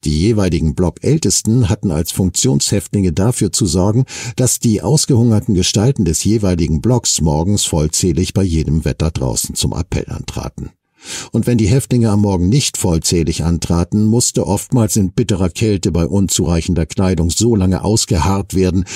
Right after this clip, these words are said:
bis sich auch der letzte Häftling auf dem Appellplatz eingefunden hatte.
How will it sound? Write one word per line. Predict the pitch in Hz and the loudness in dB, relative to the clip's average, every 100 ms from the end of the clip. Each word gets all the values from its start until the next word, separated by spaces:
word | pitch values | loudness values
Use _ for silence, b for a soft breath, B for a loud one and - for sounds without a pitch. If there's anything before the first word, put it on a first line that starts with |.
| B B | B B
bis | 131 | 0
sich | 113 - | 0 0
auch | 80 | -2
der | - 80 | 0 0
letzte | 85 - 92 | 0 -2 -2
Häftling | - 76 - 82 64 | -2 -4 -2 -2 -2
auf | 80 | -2
dem | 87 | -2
Appellplatz | 76 - 95 62 - 78 - - | -2 -2 -2 -2 -2 -4 -4 -6
eingefunden | 69 - - - - - - | -6 -8 -8 -6 -6 -6 -8
hatte. | - - | -6 -8